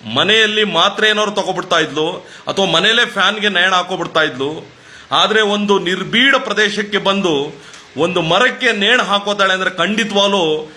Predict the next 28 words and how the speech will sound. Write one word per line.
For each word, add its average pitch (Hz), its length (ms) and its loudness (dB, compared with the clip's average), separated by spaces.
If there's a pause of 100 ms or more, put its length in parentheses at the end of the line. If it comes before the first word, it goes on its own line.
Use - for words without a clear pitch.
(140)
ಅದನ್ನ 180 220 0
ಯಾರು 175 320 2
ನಂಬೋದಕ್ಕಾಗಲ್ಲ. 165 840 -2
ಎರಡನೇದಾಗಿ 226 760 0
ನೀವು 202 180 -4
ಗಮನಿಸ್ಬೋದು, 208 920 0 (640)
ಆಕೆ 208 260 2
ಒಂಥರ 240 260 0 (160)
ದೇವರಿಗೆ 240 380 2
ನಮಸ್ಕಾರ 226 520 0
ಮಾಡೋ 233 240 2
ಭಂಗಿಯಲ್ಲಿ 220 420 0
ಕೂತಿರ್ತಾಳೆ, 202 680 0
ಕೂತಿದ್ದಾಳೆ 196 380 2
ಆ 135 100 2
ಫೋಟೋದಲ್ಲಿ 185 600 0
ನೀವು 143 180 -2
ನೋಡಿದ್ರೆ. 139 640 0 (300)
ಮತ್ತೆ 214 220 2
ಮೈ 226 240 2
ಮೇಲೆ 254 280 2
ಪೂರ್ತಿ 247 880 -2 (260)
ಬೆಂದೋಗಿದೆ, 233 540 2
ಮೈಯೆಲ್ಲ 220 360 2
ಬೆಂದೋಗಿದೆ. 185 1000 -2
ಜೊತೆಗೆ 233 300 0
ಬಂದು 233 300 0
ಇಲ್ಲಿ 233 300 2